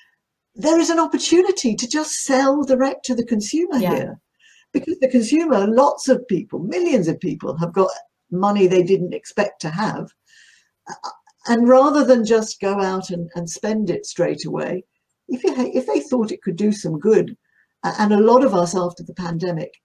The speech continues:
Speaker 1: perhaps have a, a, a higher social conscience than we might have had before and want to be sure that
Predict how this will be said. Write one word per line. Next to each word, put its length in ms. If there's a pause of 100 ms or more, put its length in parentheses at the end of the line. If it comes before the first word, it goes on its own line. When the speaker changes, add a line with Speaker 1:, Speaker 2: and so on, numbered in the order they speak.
(260)
Speaker 1:
perhaps 480
have 200
a, 300 (120)
a, 60 (200)
a 40
higher 420
social 560 (280)
conscience 680
than 120
we 120
might 260
have 100
had 200
before 480
and 160
want 300
to 80
be 160
sure 360
that 160